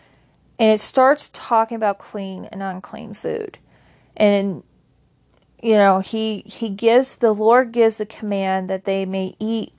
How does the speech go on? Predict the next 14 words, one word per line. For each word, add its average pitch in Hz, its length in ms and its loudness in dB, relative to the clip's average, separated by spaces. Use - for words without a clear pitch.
any 233 320 2
animal 208 460 4
that 196 140 4
has 196 360 0
a 190 80 -2
split - 440 -4
hoof, 233 400 2
completely 202 540 -2
divided, 185 640 0
and 190 140 -4
that 190 160 -2
chews 185 340 -4
the 180 80 -6
cud. - 380 -2